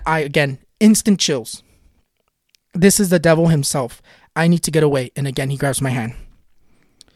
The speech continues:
He grabs my hand and it goes away again.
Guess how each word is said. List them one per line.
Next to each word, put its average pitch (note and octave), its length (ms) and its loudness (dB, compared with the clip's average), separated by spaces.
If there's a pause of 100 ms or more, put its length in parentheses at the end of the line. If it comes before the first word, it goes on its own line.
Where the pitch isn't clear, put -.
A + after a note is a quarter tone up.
(220)
He E3 120 -10
grabs F3 240 2
my E3+ 100 0
hand D3 400 -2
and C#3 420 -4 (1300)
it D#3 80 -4
goes C#3 200 -2
away C3+ 180 -2
again. D#3 320 2